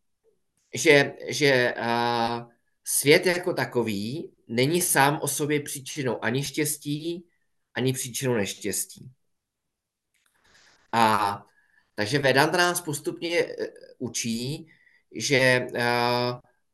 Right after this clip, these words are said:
pokud zlepšujeme svět kolem sebe proto, abychom byli šťastní, tak tato cesta sama o sobě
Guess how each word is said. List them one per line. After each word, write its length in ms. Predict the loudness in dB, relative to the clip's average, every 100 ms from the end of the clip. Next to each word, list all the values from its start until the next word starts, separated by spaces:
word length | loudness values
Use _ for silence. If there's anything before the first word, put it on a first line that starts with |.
| _ _ 0
pokud 440 | 0 4 2 2 -14 _ -20 _ _ _ _ _
zlepšujeme 840 | -6 4 4 4 6 6 6 2 0
svět 480 | -4 -2 4 4 4
kolem 280 | 0 0 0
sebe 600 | 0 0 0 0 -2 -6 -12 _ _ _ _ _ _ _ _ _ _ _ _ _ _ _
proto, 760 | 4 4 6 4 4 2 -2 -4
abychom 400 | -2 0 0 0
byli 160 | 0 -2
šťastní, 880 | 0 0 0 -4 -6 -6 -8 -10 -14 _ _ _ _ _ _ _
tak 200 | -4 -2
tato 260 | 0 2 2
cesta 460 | 0 -2 0 0 0
sama 360 | 2 4 4
o 80 | 4
sobě 760 | 2 0 4 4 4 2 -4